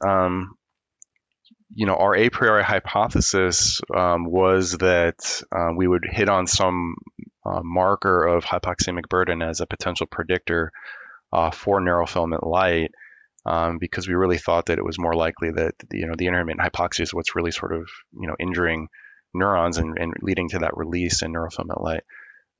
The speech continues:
Um, whether the, um,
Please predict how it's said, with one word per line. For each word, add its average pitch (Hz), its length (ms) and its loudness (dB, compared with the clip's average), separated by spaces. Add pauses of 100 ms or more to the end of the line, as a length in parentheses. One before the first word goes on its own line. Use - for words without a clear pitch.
(360)
Um, 80 380 -2 (200)
whether 113 600 4
the, 87 580 4 (160)
um, 85 340 -6